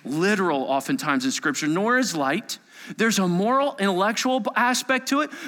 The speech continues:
but there's also metaphoric, right? I mean, you're, you're, you're sometimes referring to things that are in the dark, or, "I'm in darkness right now."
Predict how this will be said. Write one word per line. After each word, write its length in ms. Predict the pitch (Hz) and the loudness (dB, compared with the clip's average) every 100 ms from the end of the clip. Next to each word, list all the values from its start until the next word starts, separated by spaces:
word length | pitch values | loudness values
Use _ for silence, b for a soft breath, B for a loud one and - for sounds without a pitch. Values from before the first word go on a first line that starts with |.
| 196 | -2
but 100 | 254 | 2
there's 240 | 269 226 | 2 2
also 260 | 214 339 269 | 0 0 2
metaphoric, 680 | 240 208 185 220 147 110 160 | 2 0 -2 -2 -2 -2 0
right? 260 | 175 254 - | 0 0 0
I 80 | 202 | 2
mean, 200 | 196 - B 175 | 0 -2 B 0
you're, 180 | 226 | 0
you're, 260 | 208 220 220 B | 2 0 0 B
you're 120 | 196 214 | 0 2
sometimes 540 | 320 320 294 254 180 | 2 0 2 2 2
referring 560 | 202 196 247 294 240 185 | -2 0 2 2 2 0
to 120 | 175 | -2
things 440 | - 175 165 - B 196 190 | 0 0 0 -4 B -10 -2
that 180 | 185 | 2
are 300 | 175 175 - - - | 2 2 -2 -16 -2
in 240 | 220 214 | 2 2
the 140 | 170 170 | 2 0
dark, 520 | 139 160 113 82 - | 0 0 0 -6 -4
or, 280 | 190 170 151 B B | 0 0 0 B B
"I'm 440 | 170 160 156 147 - _ | 0 0 0 -4 -12 _
in 220 | 190 185 147 | -2 -2 0
darkness 680 | 175 165 151 147 131 - | 0 0 0 0 0 0
right 220 | 151 131 - | -2 -2 -2
now." 300 | 139 107 | -2 -2